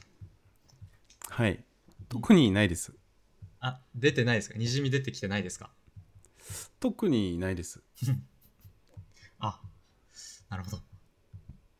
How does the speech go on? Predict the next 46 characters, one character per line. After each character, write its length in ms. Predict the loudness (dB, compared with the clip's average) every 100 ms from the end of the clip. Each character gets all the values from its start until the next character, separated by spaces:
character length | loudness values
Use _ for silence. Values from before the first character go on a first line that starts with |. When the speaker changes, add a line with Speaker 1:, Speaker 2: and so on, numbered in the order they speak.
| _ _
Speaker 1:
は 160 | -2 -2
い。 100 | -4 _ _ _ _ _ -20 _ _
Speaker 2:
な 60 |
る 60 | -20
ほ 60 | -20
ど 80 | -20
な。 60 | -20 -20 -20 -20 -20 _ _ _ _ _ _ _ _ _ _ _ _ _ _ _ _
反 220 | -10 -4 -2
省、 160 | 2 2 0 -4 -16 _
反 240 | 2 2
省 220 | 4 2
の 340 | 2 2 -2 -4 _ -4
毎 180 | -2 0
日 140 | -2
で 40 |
す 140 | -4 -4
ね。 160 | -4 -6 2 6 8
Speaker 1:
<laughs> 360 | 6 4 -10 -6
Speaker 2:
じ 80 | -4
ゃ 140 | -4
あ。 80 | -8 -12 2
Speaker 1:
い 40 | 4
や 80 |
い 60 | 4
や 120 | 4
い 40 | 4
や 60 |
い 20 |
や。 60 | 2
い 40 | -2 -6 -8 -16 _ _ _ -20 -20 _ _ -20 _ _ -12
や 80 | -10
い 60 | -6
や、 60 | -8 -10 _ _ -18 -16 -12
反 160 | -10 -10 -8
省 280 | -6 -6
か 140 | -8 -10
ど 80 | -10
う 40 | -12
か 120 | -8
知 240 | -8 -8
ら 40 | -12
ん 20 | _
す 140 | -16 -10
け 120 | -10
ど。 80 | -10
Speaker 2:
<laughs> 140 | -16